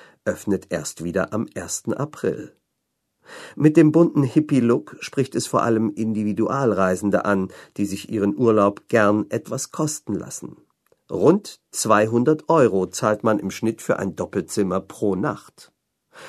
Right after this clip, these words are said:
Zenker sagt, zweitausendzwanzig hätte ein überragendes Geschäftsjahr werden können, aber dann haben wir eine wilde Achterbahnfahrt erlebt.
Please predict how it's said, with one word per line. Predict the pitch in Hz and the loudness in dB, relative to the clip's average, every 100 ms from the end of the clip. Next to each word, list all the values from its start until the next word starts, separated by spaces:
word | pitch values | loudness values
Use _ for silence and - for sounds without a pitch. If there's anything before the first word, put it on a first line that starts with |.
| - - - | -20 -20 -14
Zenker | - 180 208 180 147 | 0 2 2 0 0
sagt, | 127 131 185 - - - | 2 0 -2 -10 -20 -14
zweitausendzwanzig | - 135 131 135 113 110 - 101 98 101 131 127 - | -2 0 2 0 0 -2 -2 0 0 0 -6 -6 -6
hätte | 117 - | -6 -4
ein | 110 - | -6 -6
überragendes | 147 120 110 98 120 113 104 101 98 | -4 0 0 2 0 0 -2 -2 -4
Geschäftsjahr | - 104 139 127 - - 92 87 | -6 -4 -4 -4 -6 -2 -2 0
werden | 92 90 95 | 0 -2 -4
können, | 110 101 95 - - - - _ | -2 0 -2 -6 -16 -20 -20 _
aber | 127 120 | 0 0
dann | 92 110 127 127 | 4 4 2 0
haben | 127 123 | -2 0
wir | 120 127 | 0 0
eine | 117 98 | -2 -2
wilde | 101 95 90 - | -2 -2 -2 -4
Achterbahnfahrt | 110 - 113 92 95 92 - 90 87 | -4 -2 -2 0 0 0 -2 -6 -4
erlebt. | 90 82 82 76 - - | -6 -6 -6 -8 -18 -20